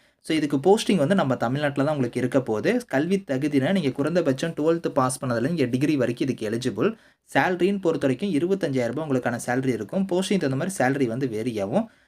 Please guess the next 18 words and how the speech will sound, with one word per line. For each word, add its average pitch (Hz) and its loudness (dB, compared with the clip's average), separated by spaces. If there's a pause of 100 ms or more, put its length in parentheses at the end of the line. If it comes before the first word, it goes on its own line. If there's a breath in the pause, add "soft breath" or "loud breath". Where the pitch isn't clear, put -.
(140)
So, 143 2
லாஸ்ட் 170 0
டேட் 165 6
வந்து 135 0
பாருங்க, 127 0
ஃபோர்டீன்த் 196 0
அக்டோபருக்குள்ளார 131 0
நீங்க 135 -2
அப்ளை 117 -2
பண்ணிக்கோங்க. 104 -2
So, 202 -4
இப்ப 135 0
அந்த 131 0
வேலைக்கான 135 -2
நோட்டிஃபிகேஷன் 135 -4
டீடெயில்ஸ் 147 -4
நம்ம 107 -6
பார்க்கலாம். 104 -6